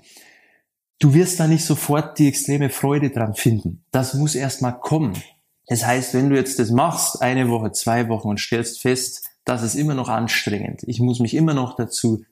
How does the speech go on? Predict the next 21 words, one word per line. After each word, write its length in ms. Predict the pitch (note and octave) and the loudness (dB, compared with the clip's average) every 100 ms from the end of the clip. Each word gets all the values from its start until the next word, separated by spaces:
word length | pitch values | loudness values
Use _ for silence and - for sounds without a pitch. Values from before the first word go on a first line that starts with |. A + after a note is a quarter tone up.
| _ | _
zwingen, 720 | - - A#2+ D3 D3 G2+ G2+ - - _ | 0 4 6 6 6 2 -6 -12 -20 _
mich 160 | A#2+ C#3+ | 0 2
immer 240 | C#3 B2 | 2 2
noch 260 | A2+ - - | -2 -4 -2
aufraffen, 720 | C3+ C#3 - A#2 G#2+ - G2+ | 0 0 0 -2 -2 -4 -6
mich 140 | A2+ | 0
immer 180 | C3+ C3 | 0 2
noch 160 | B2 B2 | 0 0
motivieren, 840 | B2+ - B2 A2+ C#3 D#3 B2+ G2+ | -2 2 2 6 6 6 4 0
ja, 200 | G#2+ A2+ | -2 0
das 220 | A#2+ - - - _ | -2 -6 -14 -20 _
fällt 360 | - C#3 C3+ | 2 2 2
mir 100 | C3 | 0
immer 240 | B2 C#3+ C#3+ | 2 2 2
noch 200 | B2 A2+ | 0 -2
schwer, 800 | - - A2 G#2+ B2+ D3+ A2+ G2 - - - | -2 0 2 2 2 2 -2 -4 -14 -20 -4
dann 160 | C3+ | 2
ist 240 | D#3 D#3 C#3 | 2 2 -2
das 140 | - | -2
ganz 280 | C3+ C3 - | -4 -2 -2
normal. 500 | B2 C3 C#3+ G2 | 0 2 0 -2